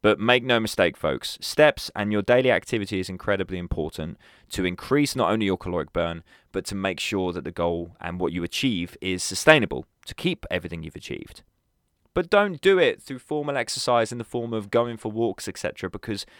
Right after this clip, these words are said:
they are destined to fail. Whether it's climate, whether it's season, whether it's illness, whether it's busy, whether it's work, it doesn't matter. If what you are doing is a conscious decision, it is destined to fail.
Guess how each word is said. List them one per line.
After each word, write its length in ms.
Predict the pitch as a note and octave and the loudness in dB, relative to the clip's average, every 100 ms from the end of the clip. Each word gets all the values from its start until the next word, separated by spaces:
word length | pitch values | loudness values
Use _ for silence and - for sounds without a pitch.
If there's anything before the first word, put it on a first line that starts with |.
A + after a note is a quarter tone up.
| _ | _
they 160 | - A#2 | 2 4
are 80 | A2+ | 4
destined 440 | C3 A#2 - G#2 | 2 -2 -6 -10
to 100 | G2 | -8
fail. 320 | - D#2 B1 - _ _ _ _ _ _ _ | -6 -6 -8 -14 _ _ _ _ _ _ _
Whether 280 | - F3 G3+ | 2 4 4
it's 220 | F2+ - | 0 -2
climate, 560 | - C3+ C#3+ D3+ D3 - | -4 2 4 4 2 2
whether 260 | G2 F2+ D2+ | -2 -2 -4
it's 140 | - | -4
season, 640 | - D#3 D3+ C#3 D3 C#3+ - _ _ _ _ _ _ | 0 2 2 0 -4 -6 -14 _ _ _ _ _ _
whether 320 | F#2+ G2 F#2+ | 0 2 2
it's 380 | F2 - - - - | -2 -2 -6 -6 4
illness, 480 | D3 D#3 D#3 D3 A#2 | 4 6 2 0 -2
whether 180 | G2+ | -2
it's 100 | E2+ | -4
busy, 420 | - D#3 D3+ D3+ D3 | -4 -2 0 0 -2
whether 260 | G2+ F2+ | -2 -4
it's 100 | D2 | -6
work, 400 | A#2 C#3+ D3+ D3+ - | 2 6 6 4 -4
it 80 | |
doesn't 260 | - C#3 C3+ | -2 -2 0
matter. 300 | B2+ F2+ E2 - - _ | -2 -2 -4 -14 -20 _
If 320 | E3 F3+ - - | 2 2 2 -2
what 260 | C#3+ D#3 | 4 4
you 200 | D3 C3+ | 4 2
are 100 | C3 | 2
doing 380 | B2 A2 F#2 F#2+ | 2 -2 -2 -8
is 200 | - G2 | -10 -8
a 60 | G2 | -8
conscious 480 | - D3 D3 D3 | -8 -10 -8 -8
decision, 600 | - C#3 C#3 A2 D#2+ F#2+ - _ _ - | -6 0 2 2 -2 -6 -10 _ _ -4
it 100 | F#2+ | -2
is 160 | G2 | 0
destined 400 | - F2+ - F2 | -2 -4 -4 -10
to 80 | E2+ | -12
fail. 320 | - A1 G1+ | -14 -12 -12